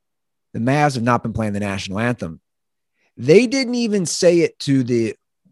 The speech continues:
in-house arena staff or people who work for the Mavericks. They just stopped playing it.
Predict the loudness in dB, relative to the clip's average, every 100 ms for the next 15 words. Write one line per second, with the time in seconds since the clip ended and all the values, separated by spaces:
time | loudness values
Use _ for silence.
0 | _ -2 2 2 0 -4 -2 0 0 -2
1 | -4 -14 -16 -6 -4 -2 -6 -12 _ 0
2 | 4 6 6 4 4 0 _ _ -10 -2
3 | 0 0 4 2 2 -4 -4 0 0 -2
4 | -10 -14 -16 _ _ _ _ _ 0 0
5 | 0 2 2 2 -2 -2 -4 -14